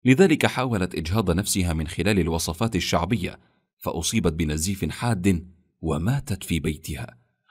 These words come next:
وأمام والديها وإخوتها الذين غابوا عن فكرها لحظة إقدامها على الزواج العرفي.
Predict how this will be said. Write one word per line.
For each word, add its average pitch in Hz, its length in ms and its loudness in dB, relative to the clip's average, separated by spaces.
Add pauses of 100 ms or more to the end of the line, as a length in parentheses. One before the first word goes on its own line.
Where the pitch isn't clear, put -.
(120)
وأمام 117 400 6
والديها 82 640 2
وإخوتها 78 840 -2 (540)
الذين 113 400 4
غابوا 98 400 4
عن 80 140 -2
فكرها 90 460 2
لحظة 101 400 0
إقدامها 90 600 0
على 80 200 2
الزواج 85 420 -2
العرفي. 78 560 -4